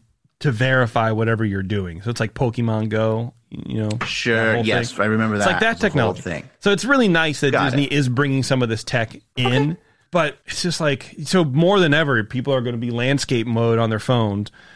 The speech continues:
Speaker 1: waving their phones around, you know, playing the game, which is fine. That's cool. But I, I, to me, it just, I can't, I can't help but think it's,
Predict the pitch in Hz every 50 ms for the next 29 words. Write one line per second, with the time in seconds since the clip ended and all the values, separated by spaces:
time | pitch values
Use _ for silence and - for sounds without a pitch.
0 | - _ - 113 120 143 135 131 139 123 117 113 - 123 127 127 120 101 98 87
1 | 92 92 90 90 98 110 _ - - _ _ _ _ 175 165 139 127 - 165 160
2 | 160 165 170 185 214 214 139 120 143 156 - 214 180 - - 247 240 185 156 156
3 | 165 180 196 185 - - - 254 226 175 143 131 139 156 - _ - _ _ _
4 | - 170 170 - 156 165 165 - 156 147 - - 180 165 - - 202 214 220 226
5 | 208 185 196 180 - 175 - - 196 185 - - 226 196 147 208 196 - 185 -
6 | 190 190 165 180 156 - -